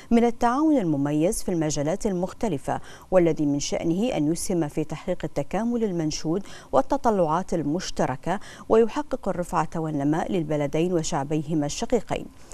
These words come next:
خلال اللقاء تم استعراض الموضوعات ذات الاهتمام المشترك وسبل تعزيز التعاون الثنائي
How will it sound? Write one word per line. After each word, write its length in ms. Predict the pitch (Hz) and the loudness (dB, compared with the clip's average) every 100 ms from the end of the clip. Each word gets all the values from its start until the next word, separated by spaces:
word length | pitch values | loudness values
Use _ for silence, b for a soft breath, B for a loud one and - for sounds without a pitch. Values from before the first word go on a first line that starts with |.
| B B - | B B 4
خلال 280 | 269 330 359 | 6 6 4
اللقاء 460 | 247 196 196 214 | 4 2 2 0
تم 280 | - 220 196 | 0 -2 -2
استعراض 500 | 147 - 156 175 190 | -4 -2 -2 0 0
الموضوعات 600 | 165 160 151 143 156 196 180 | 0 0 -2 -2 -2 -2 0
ذات 240 | 165 170 | 0 0
الاهتمام 580 | 147 156 - 156 170 - | -4 -4 -2 0 0 0
المشترك 680 | 160 156 233 - 143 - - | 0 0 -2 -4 -4 -4 -6
وسبل 460 | - - 160 160 156 | -6 -4 -2 -2 0
تعزيز 380 | 143 151 160 | 0 0 -4
التعاون 440 | 156 - 147 170 170 | -6 -4 -2 0 0
الثنائي 540 | 147 151 147 165 226 | -2 -2 -2 0 -2